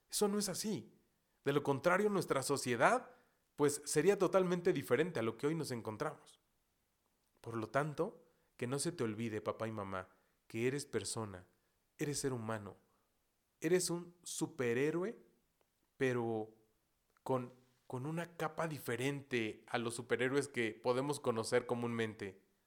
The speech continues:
Y efectivamente, lo más importante es que seas ese superhéroe para tus hijos, pero de manera tangible. Alguna vez,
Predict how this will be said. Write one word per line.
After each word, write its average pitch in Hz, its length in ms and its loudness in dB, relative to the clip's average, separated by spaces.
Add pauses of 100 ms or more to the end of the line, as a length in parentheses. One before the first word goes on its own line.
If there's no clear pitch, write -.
(1400)
Y 143 140 -2
efectivamente, 160 840 -2 (800)
lo 123 140 -4
más 139 200 2
importante 127 600 -2
es 117 160 -4
que 113 120 -6
seas 117 320 -2 (120)
ese 139 240 -4
superhéroe 107 760 -4 (1200)
para 107 240 -4
tus 104 180 -8
hijos, 170 400 -6 (1500)
pero 113 200 -2
de 101 100 -8
manera 104 380 -6
tangible. 92 580 -14 (1800)
Alguna 127 380 -4
vez, 160 380 -4